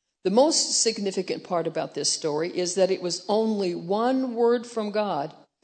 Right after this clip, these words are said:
that changed the entire episode, changed the history of those two days,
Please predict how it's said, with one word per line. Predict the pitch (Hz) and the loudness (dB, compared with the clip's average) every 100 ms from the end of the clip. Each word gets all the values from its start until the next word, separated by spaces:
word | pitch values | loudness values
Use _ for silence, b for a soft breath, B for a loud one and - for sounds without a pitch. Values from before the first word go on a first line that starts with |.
| _ _ 185 | _ _ 2
that | 180 | 4
changed | - - 214 214 214 - 175 | 2 2 0 0 0 -2 -2
the | 175 | -2
entire | 165 - 180 180 - | -2 -2 0 0 0
episode, | 170 165 - 135 117 123 - _ _ _ _ _ _ _ | -2 -2 -2 0 -2 -6 -18 _ _ _ _ _ _ _
changed | - 226 226 240 240 - | 2 6 6 4 4 0
the | |
history | 202 277 269 - 190 165 | 0 2 2 0 -2 0
of | 160 | 0
those | 160 165 - | -2 -2 -4
two | - | -4
days, | 165 156 156 190 - | 0 2 2 0 -2